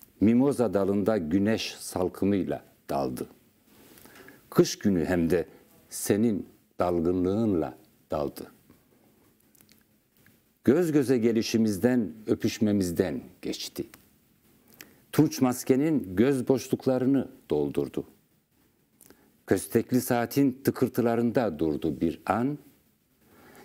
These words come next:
Kitapların tozunu yokladı parmağıyla, ocaktaki yemeğin tadına bakmaya koşmadan önce. Yatağımızda yuvarlandı. Yastıklarımızı yokladı.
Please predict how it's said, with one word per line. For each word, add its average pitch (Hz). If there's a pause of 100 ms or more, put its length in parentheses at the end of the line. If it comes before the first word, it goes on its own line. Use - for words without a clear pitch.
Kitapların 123
tozunu 117
yokladı 87
parmağıyla, 87 (540)
ocaktaki 107
yemeğin 104
tadına 90
bakmaya 85 (100)
koşmadan 73 (380)
önce. 80 (1700)
Yatağımızda 104
yuvarlandı. 64 (1120)
Yastıklarımızı 113
yokladı. 78